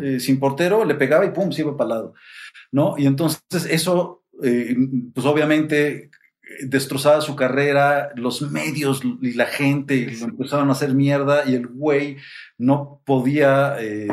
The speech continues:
Speaker 1: pues, aguantar eso y desaparecía. Y entonces era un falso documental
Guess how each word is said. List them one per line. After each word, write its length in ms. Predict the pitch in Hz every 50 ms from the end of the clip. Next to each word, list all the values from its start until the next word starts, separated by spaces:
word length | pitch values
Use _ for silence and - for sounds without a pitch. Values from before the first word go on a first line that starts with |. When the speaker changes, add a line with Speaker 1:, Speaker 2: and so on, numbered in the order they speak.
| 180 - -
Speaker 1:
pues, 300 | 120 107 - - - -
aguantar 500 | 131 123 117 123 123 123 123 143 139 139 143
eso 600 | 143 147 135 - 143 147 160 95 95 - - _ _ _ _ _
y 100 | - 135
desaparecía. 880 | 120 127 - - 120 - - 107 107 101 - - 131 113 101 85 - _ _ _ _ - - - - - _ _
Y 80 | - 127
entonces 380 | 123 123 151 143 135 156 143 143
era 120 | 151 147 151
un 120 | 151 147
falso 260 | 147 143 139 - 156
documental 760 | 147 139 135 139 131 135 135 135 139 139 131 135 147 156 151